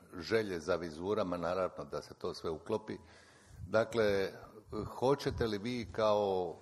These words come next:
služba izraditi jedan prijedlog koji bi došao na vijeće i o kojemu bi mi glasovali kako bi pokušali malo popraviti ove naše zimske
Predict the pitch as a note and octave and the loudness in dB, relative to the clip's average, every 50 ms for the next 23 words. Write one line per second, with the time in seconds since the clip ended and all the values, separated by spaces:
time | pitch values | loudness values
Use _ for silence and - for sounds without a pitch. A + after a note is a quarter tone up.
0 | - - - - - - - A2 A2+ A#2+ C3 D3 C#3 A#2 A#2+ A#2+ A2 G2 D#2+ F#2 | -16 -18 -16 -14 -12 -8 -6 -4 -2 0 0 -2 0 0 2 2 2 0 -2 0
1 | F#2 F#2 G2 G2+ G#2+ G#2+ A2+ - - G#2+ F#2+ F#2 G2 F#2 F2 F2+ D#2 - - - | 0 2 2 2 2 0 -4 -6 -4 -4 0 2 4 4 4 2 -4 -10 -14 -18
2 | - - G#2+ F#2+ F#2+ G2+ A2+ A#2 C3 B2+ B2+ - - - - - - G#2 G2+ G#2 | -6 -2 0 0 2 0 0 0 -2 -4 -4 -4 -8 -12 -12 -4 0 0 2 2
3 | G#2+ F#2 F2+ F2+ E2 F2 F2+ F#2+ - - G#2 G2 F2+ E2 D#2 D2+ D2 D2+ D2 - | 0 -2 -6 -4 -2 -2 -2 -2 -2 0 2 4 4 4 4 2 0 -2 -6 -8
4 | - - F#2+ F#2+ F#2 D#2+ F#2 F#2+ G#2 A2+ A#2 - - C3 B2+ B2+ A#2+ A2 G#2+ G2+ | -10 -6 -4 -2 -2 -2 -2 -2 -2 -2 -4 -6 -6 -4 -4 -4 -2 0 0 -2
5 | - - - G#2+ G#2+ G#2+ G#2 G2 F2 F#2+ F#2 E2+ F2 F#2 F#2 F2 E2+ E2 - _ | -2 -2 -2 -2 0 0 -2 -4 -6 -6 -8 -6 -6 -6 -6 -6 -8 -10 -14 _
6 | _ - _ _ _ _ _ _ _ _ _ _ - - F2+ F#2+ G#2+ A2 - - | _ -20 _ _ _ _ _ _ _ _ _ _ -8 -2 0 2 2 2 0 0
7 | A2+ G2+ G2 G2 G2 F#2+ - - F#2+ - - F2 E2+ E2+ D#2 D#2 - F#2 F2 - | 0 2 2 2 0 -2 -4 -6 -8 -8 -8 -8 -10 -8 -6 -4 -4 -4 -6 -6
8 | - G#2 - - - E2 D#2+ D#2+ D2+ D#2 D#2+ D#2 D2+ C#2+ C#2+ C#2+ - - - - | -10 -12 -10 -6 -4 -4 -4 -4 -6 -6 -4 -4 -2 -4 -4 -6 -8 -10 -16 -20
9 | - - - F2+ D#2+ - D2+ D#2+ D2+ C#2 C#2 - - D2 C#2+ C#2+ D2 D2 C#2+ C#2+ | -20 -10 -8 -6 -6 -2 -2 -2 -2 -2 -4 -6 -6 -6 -6 -4 -4 -4 -6 -6
10 | - E2+ D2 C#2 - D#2 D2 C#2+ C#2+ - - - D2 D2 | -8 -10 -12 -12 -12 -12 -12 -12 -12 -12 -10 -10 -10 -8